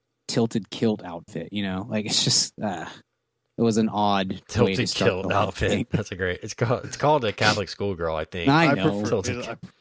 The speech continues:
Speaker 3: I
Speaker 1: Yeah.
Speaker 3: But it was weird tilted kilt product placement.
Speaker 1: <laughs> Yeah, just wanted to get our sponsor in there. Yeah.
Speaker 3: <laughs> And the jalapeno poppers were out there and onion rings and all kinds of stuff.
Speaker 2: That's funny.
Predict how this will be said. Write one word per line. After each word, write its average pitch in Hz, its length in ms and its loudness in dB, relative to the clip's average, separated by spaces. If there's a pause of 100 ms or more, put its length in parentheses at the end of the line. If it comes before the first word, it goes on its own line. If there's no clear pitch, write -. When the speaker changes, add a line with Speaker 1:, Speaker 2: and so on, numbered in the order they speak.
(180)
Speaker 3:
I 117 40 0
Speaker 1:
Yeah. 98 160 0 (460)
Speaker 3:
But 165 120 4
it 180 40 4
was 170 120 -2
weird 175 360 -4
tilted 147 320 -4
kilt 123 240 -2 (100)
product 104 360 -2
placement. - 480 -10
Speaker 1:
<laughs> - 640 6
Yeah, 160 400 6 (520)
just 135 160 -4
wanted 143 180 6
to 123 60 6
get 120 120 6
our 110 100 4
sponsor 110 500 -2
in 95 120 -4
there. 95 280 -4
Yeah. 95 220 -4
Speaker 3:
<laughs> 147 60 -12 (680)
And 127 80 -2
the 127 60 6
jalapeno 131 600 4
poppers 127 440 0
were 131 120 2
out 127 200 -2
there 127 340 2
and 110 100 -2
onion 117 240 2
rings 120 320 0
and 113 140 -2
all - 80 2
kinds 107 260 -4
of - 60 -2
stuff. - 220 -12 (760)
Speaker 2:
That's 92 200 -6
funny. 80 260 -6